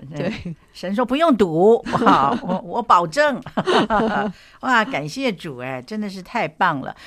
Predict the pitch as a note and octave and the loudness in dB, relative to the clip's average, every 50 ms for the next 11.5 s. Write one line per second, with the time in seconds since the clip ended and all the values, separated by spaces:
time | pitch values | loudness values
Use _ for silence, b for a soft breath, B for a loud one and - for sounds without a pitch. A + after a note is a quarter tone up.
0 | B B E3 - G#3 - E4 F4 F4 F4+ E4+ C#4 - D#4+ D#4 B3+ A3 A#3 C4 D4 | B B -2 -2 0 2 2 2 2 0 -2 -2 -2 0 0 2 4 4 2 2
1 | B3+ - - D#4+ B3 G3 D#3 - D#3 - D3+ C3+ D#3 D3 - - _ _ _ _ | 0 -4 -6 -6 -6 -6 -8 -10 -12 -12 -10 -8 -8 -8 -8 -10 _ _ _ _
2 | - - G3 F#3+ - E4+ D#4+ C4+ E4 E4 D4+ - F#3+ G3 - E4+ C4+ G3+ - D3 | -4 -2 -2 0 0 0 0 2 0 0 0 0 0 0 0 -2 -6 -4 -6 -6
3 | - - C3 C#3+ C#3+ _ _ _ - E3+ G3 A3+ C#4 C4 A3 E3 C3+ C#3 - - | -4 -4 -6 -6 -6 _ _ _ -6 -4 -2 0 0 0 0 -2 -4 -6 -8 -8
4 | A#3 F3+ - D3+ - - b b b b b - E3+ F3+ A#3+ C4+ - G#3+ G#3+ B3 | -8 -6 -6 -8 -8 -10 b b b b b -4 -4 -2 -2 -4 -2 0 0 0
5 | B3 G3 C3+ C#3+ - - B3+ G#3+ F3 C#3+ - b b b - F4+ F#4 D#4+ - - | 0 -2 -6 -8 -8 -6 -4 -4 -4 -6 -10 b b b -2 -2 0 0 0 -2
6 | - D4 D4 A#3+ F3 - - - G3+ G3 A#3 G#3 F#3+ F3+ - G#3+ F#3 F3 - F#3 | 0 0 0 0 -2 -4 -8 -10 -10 -6 -6 -6 -6 -4 -4 -6 -6 -6 -8 -10
7 | F3 - G3+ G3 F#3+ E3+ - - E3 G3+ G#3 G3 E3 D#3+ E3 E3 - - D#3+ F3+ | -10 -8 -8 -6 -6 -6 -8 -6 -6 -6 -4 -2 -2 -4 -4 -6 -8 -10 -10 -10
8 | - D#3 D#3 F3 F3+ - F#3 F#3 G3 F#3 D#3 D3 C#3 C3 A2 - - E3+ D#3+ D#3+ | -8 -10 -10 -10 -10 -12 -10 -8 -8 -8 -8 -8 -10 -10 -12 -12 -12 -14 -12 -12
9 | D#3+ E3 E3 E3 E3 b b b b b b b G#3+ G3+ F3+ E3+ E3 D#3+ D#3 D3+ | -12 -10 -10 -10 -12 b b b b b b b -2 -2 -2 -2 -4 -6 -8 -8
10 | E3+ G#3 A3+ A3 E3+ G3 G#3 G#3+ B3+ C4 - G3 G#3 C#4 B3+ A#3+ C#4 C#4+ B3 B3 | -6 -6 -6 -6 -4 -2 0 0 0 0 -2 -2 0 0 0 0 -2 -4 -6 -6
11 | A#3 - C4 A#3 G3+ - - C#3 C#3+ - | -4 -2 -2 -2 -2 -6 -8 -12 -12 -12